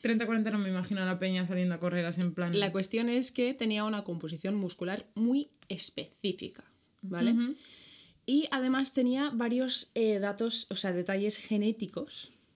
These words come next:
Speaker 2: bastante interesantes. Eh,
Speaker 1: Vale.
Speaker 2: por ejemplo, le faltaban los dientes incisivos, o sea, los que tienes al lado de los dos principales, ¿no? Entonces, esto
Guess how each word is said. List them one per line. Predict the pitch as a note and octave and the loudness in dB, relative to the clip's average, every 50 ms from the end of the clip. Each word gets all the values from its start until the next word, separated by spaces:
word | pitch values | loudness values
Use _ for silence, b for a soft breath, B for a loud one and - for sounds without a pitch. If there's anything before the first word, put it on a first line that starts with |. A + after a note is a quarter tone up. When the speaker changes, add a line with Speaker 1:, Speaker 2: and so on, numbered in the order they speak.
| _ _ _ _ _ _ _ _ - | _ _ _ _ _ _ _ _ -2
Speaker 2:
bastante | F#3 F#3 F#3+ E3+ F3 - - E3 D#3 D3+ C#3+ - D#3 | 0 0 0 0 -2 -4 -6 -4 -4 -4 -2 -2 -4
interesantes. | D3+ D3 F#3+ A#3 C#4+ C#4+ - A4 G#4+ A4 - - - - - B B B B B B B B B B B - | -4 -4 -4 -4 -4 -4 -4 -10 -10 -10 -10 -10 -10 -12 -14 B B B B B B B B B B B -4
Eh, | G#3 G#3 G3 F#3+ F#3 F3+ F3+ | -2 0 2 2 2 2 0
Speaker 1:
Vale. | E3+ D3+ C#3+ D3 F#3 B3 E4+ - | -2 -4 -4 -4 -4 -6 -4 -2
Speaker 2:
por | - G#3+ G#3 | 0 0 0
ejemplo, | G3+ - G#3 G3 F3 | 2 0 0 0 0
le | E3 E3 D#3+ | -2 -2 -2
faltaban | - F3 E3+ D#3+ F#3+ G3 G#3+ A#3 | -2 -4 -4 -2 -2 -2 0 0
los | A#3 A#3+ G#3+ | 0 0 0
dientes | - G#3+ A3 A3 B3 B3 - | 0 -2 -2 0 0 0 0
incisivos, | G3 F3 - D3+ D3+ - D#3 D3 - - D#3 - | -2 -2 -2 -4 -4 -2 -2 -2 -4 -6 -12 -10
o | - | -10
sea, | E3 - D#3 C3+ - - _ _ _ _ _ - _ _ _ _ | -6 -6 -6 -6 -6 -10 _ _ _ _ _ -20 _ _ _ _
los | - F3 - - | -6 -6 -4 -4
que | - E3 | -6 -4
tienes | E3 F3 F#3 F#3+ F#3+ G3 | -2 0 0 0 0 0
al | F#3 F3+ | -2 -2
lado | F3 F3 F3 F#3 G3 | -2 0 0 0 0
de | F#3+ E3+ | 0 -2
los | E3 D3+ - | -2 -4 -4
dos | E3 D#3+ - | -6 -6 -6
principales, | - E3 D#3+ D#3 - D3+ - C#3 - C#3 D#3 - | -6 -8 -8 -8 -8 -10 -10 -8 -10 -8 -6 -4
¿no? | F3+ F#3+ C4 C#4 B B B B B B B B B B B _ | -4 -4 -4 -6 B B B B B B B B B B B _
Entonces, | G#3 G3 F#3+ G3 F#3 F#3 G3+ - - | -2 0 0 0 0 0 -2 -2 -2
esto | F3 F3 - - F#3+ F#3+ G3 F#3+ | -2 -2 0 0 0 0 0 -2